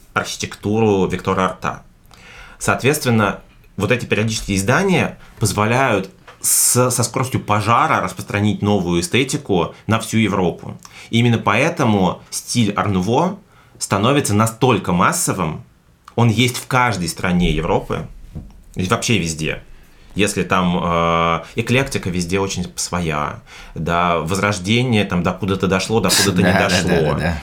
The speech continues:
Speaker 1: Готика вот здесь была, а там не была. А, потому что, ну, как-то, ну, не распространялось это всё. А, там кто докуда доехал, тот то и перенял.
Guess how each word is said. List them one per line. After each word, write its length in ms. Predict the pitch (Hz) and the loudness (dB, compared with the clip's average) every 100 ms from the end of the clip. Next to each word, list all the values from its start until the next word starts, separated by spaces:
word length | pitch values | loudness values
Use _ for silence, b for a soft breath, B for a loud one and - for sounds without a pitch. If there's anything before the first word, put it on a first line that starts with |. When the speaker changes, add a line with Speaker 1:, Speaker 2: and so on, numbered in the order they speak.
| - | -6
Speaker 1:
Готика 460 | 98 123 127 117 101 | 0 2 2 2 2
вот 160 | 101 | 2
здесь 240 | 92 110 95 | 2 0 2
была, 340 | 110 123 120 | 2 4 2
а 40 | 98 | 2
там 240 | 104 107 | 0 0
не 80 | 104 | 2
была. 520 | 98 95 80 69 - - B B B B | 2 2 2 0 -8 -20 B B B B
А, 120 | 85 | -4
потому 360 | - 98 127 180 | -4 -2 -2 0
что, 80 | 143 | -2
ну, 80 | 135 | -2
как-то, 260 | 143 117 92 | -4 -6 -6
ну, 100 | 202 139 | -2 0
не 260 | 92 95 123 | 0 0 0
распространялось 720 | 123 - 156 147 76 - - | -2 -8 -6 -2 -2 -2 -6
это 160 | - - | -14 -16
всё. 200 | - - - B B B B | -14 -14 -16 B B B B
А, 760 | - 85 85 80 80 80 80 - | -4 -2 0 0 0 0 -2 -4
там 160 | 85 | -6
кто 180 | - 110 | -2 0
докуда 300 | 104 117 104 | 0 0 0
доехал, 600 | 92 131 156 135 90 - - - - - | 0 0 0 2 0 -2 -18 -12 -10 -4
тот 240 | 120 120 - | -2 -4 -2
то 100 | 104 | 0
и 100 | 98 | 0
перенял. 520 | 104 98 92 71 | -2 -2 -2 -4